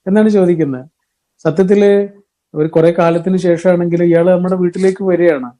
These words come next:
എത്ര ആസ്വദിക്കേണ്ട ഒരു നിമിഷമാണ്. പക്ഷെ ഒറ്റ ചോദ്യം കൊണ്ട് ആ രസം മുഴുവനും കളയും ചില ആളുകൾ.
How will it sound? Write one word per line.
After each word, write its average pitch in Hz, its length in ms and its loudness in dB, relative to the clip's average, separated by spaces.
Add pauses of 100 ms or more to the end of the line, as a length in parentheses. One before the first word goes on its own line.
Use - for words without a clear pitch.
(560)
എത്ര 151 300 0
ആസ്വദിക്കേണ്ട 185 1040 0
ഒരു 175 60 0
നിമിഷമാണ്. 160 640 -2
പക്ഷെ 165 320 0 (320)
ഒറ്റ 165 200 2
ചോദ്യം 180 480 2
കൊണ്ട് 165 240 0
ആ 156 200 2
രസം 156 300 -4
മുഴുവനും 160 600 -4 (220)
കളയും 143 320 2
ചില 139 180 -2
ആളുകൾ. 123 360 -4